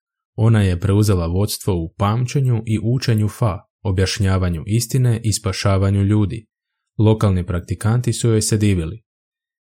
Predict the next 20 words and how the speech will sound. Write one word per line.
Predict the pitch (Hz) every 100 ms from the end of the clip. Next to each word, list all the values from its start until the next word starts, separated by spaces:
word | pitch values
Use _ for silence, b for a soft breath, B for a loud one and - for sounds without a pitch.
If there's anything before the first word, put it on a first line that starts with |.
| _ _ _
Međutim, | 117 113 165 151 123
njezino | 131 147 131 117 107
inzistiranje | 107 101 104 - 139 143 123 92
na | 85
sebi | 78 - 104 113 117 113 -
uvijek | 120 139 143 -
je | 90
bilo | 101 104 104 -
posebno | 104 95 104 92 95 110
istaknuto. | 101 - 87 85 - - 90 _ _ _ _
Ponekad, | 104 107 113 120 113 -
kada | 95 87
je | 87 87 87
njeno | 98 95 90
razumijevanje | 87 90 92 98 98 95 87 85
jasno | 98 101 - 82
odstupalo | 87 - - 123 123 90
od | 85
DAFA | 90 92 92 -
principa, | 87 85 85 135 135 127 104